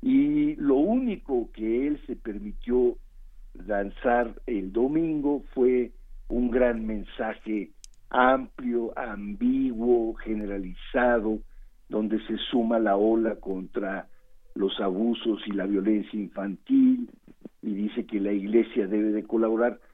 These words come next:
reconociendo que tiene una responsabilidad como Iglesia,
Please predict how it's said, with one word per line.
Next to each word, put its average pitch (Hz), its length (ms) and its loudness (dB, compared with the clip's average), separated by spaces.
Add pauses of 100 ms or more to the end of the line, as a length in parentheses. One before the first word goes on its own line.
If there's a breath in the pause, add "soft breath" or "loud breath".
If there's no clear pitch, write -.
(200)
reconociendo 165 960 2
que 269 140 -4
tiene 147 320 0
una 160 220 2
responsabilidad 131 920 0
como 135 280 -10
Iglesia, 139 680 0